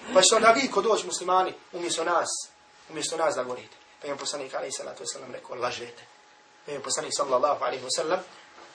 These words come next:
rekao, „Lažete.” Znači, draga braćo, grijeh. Znači, narod koliko god živi u nekim utvrdama, nekim zgradama, nekim, u nekoj, da kažemo, moći dunjalučkoj, ne može da bude siguran od Allahove dželle šanu kazne.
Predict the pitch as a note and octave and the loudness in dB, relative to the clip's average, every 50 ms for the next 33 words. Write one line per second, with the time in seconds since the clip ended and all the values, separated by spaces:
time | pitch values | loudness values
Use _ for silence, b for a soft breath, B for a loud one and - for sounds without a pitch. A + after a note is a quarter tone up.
0 | - - - - - - D#3 - - D3 C3+ A#2 - - - - - - - C3 | -20 -20 -20 -10 -8 -6 -6 -4 -2 0 0 0 -2 -4 -12 -20 -16 -10 -6 -6
1 | B2+ A2+ - A#2+ - - - - - - - - - - C#3 - - - G3+ A#3 | -6 -6 -6 -10 -14 -18 -20 -20 -20 -20 -20 -20 -20 -14 -12 -10 -8 -6 -4 -4
2 | G3+ E3 C#3 D#3 D3 - - - - - - - - - - - - - - - | -2 -2 -4 -4 -6 -6 -8 -10 -12 -14 -20 -20 -20 -20 -20 -20 -20 -20 -20 -20
3 | - - - - - - - - - - D#3 D#3 D#3 D#3+ - - - - - - | -20 -20 -20 -20 -20 -20 -20 -16 -12 -10 -8 -8 -6 -4 -4 -4 -6 -8 -12 -16
4 | - - - - - - - - - - - - - - - - - - - - | -16 -18 -18 -18 -18 -20 -20 -20 -20 -20 -20 -20 -20 -20 -20 -20 -20 -20 -20 -20
5 | - - - - - C#3 - - F#3 G#3 A#3 B3+ A#3 F#3+ - - F#3+ F3 F#3 F#3 | -20 -20 -20 -18 -10 -6 -4 -4 -2 0 0 2 2 0 0 -2 -4 -2 -2 -4
6 | F3+ - - - - A#3+ B3 G#3+ G#3 F#3 F#3+ G3 - - D3+ C#3 - D#3 D#3+ - | -4 -6 -6 -6 -6 -6 -6 -6 -6 -4 -4 -4 -6 -6 -10 -12 -12 -12 -10 -8
7 | - D3 C#3 C#3 B2+ A#2+ - - - C#3 C#3+ - - - C3 B2 B2 - - D#3 | -8 -6 -4 -2 -2 -2 -2 -6 -10 -10 -10 -10 -12 -12 -12 -12 -12 -8 -2 0
8 | D#3 D#3 D#3 - C3 C3 - C3+ D#3+ - - - - - - - E3 E3+ G3 F#3+ | 0 0 0 -2 -4 -4 -6 -10 -10 -12 -12 -14 -16 -18 -14 -4 0 0 0 2
9 | - E3 D#3+ E3 - - A3 G3+ - F3 E3 D#3+ E3 F#3 A#3+ A#3+ A#3+ - F3 D3 | 2 0 0 0 4 8 8 8 8 6 2 2 4 6 6 6 6 4 0 -2
10 | C#3+ C#3+ D3 D3+ D3+ D3 - - - - - - - - - - - - - - | -2 -2 0 2 0 0 -2 -4 -8 -10 -12 -12 -14 -16 -18 -18 -20 -20 -20 -20
11 | - - - - - - - - - A3 G#3+ F#3 - D#3 D3 D3+ D3 E3+ E3 - | -20 -20 -20 -20 -20 -20 -20 -14 -8 -4 -4 -2 -2 -2 -2 -4 -4 -6 -8 -8
12 | G2 - - - - C3 B2 A2+ - - - - - - _ - - - - B2+ | -6 -6 -6 -6 -6 -10 -12 -12 -14 -14 -18 -20 -20 -20 _ -18 -12 -6 -4 -2
13 | C#3 C#3 C#3+ A#2+ A#2+ B2 A#2+ A#2 A2+ - - - - A#2 - - - - - - | 0 0 -2 -2 -4 -8 -10 -10 -10 -10 -10 -12 -12 -12 -14 -16 -16 -14 -12 -10
14 | - - | -10 -10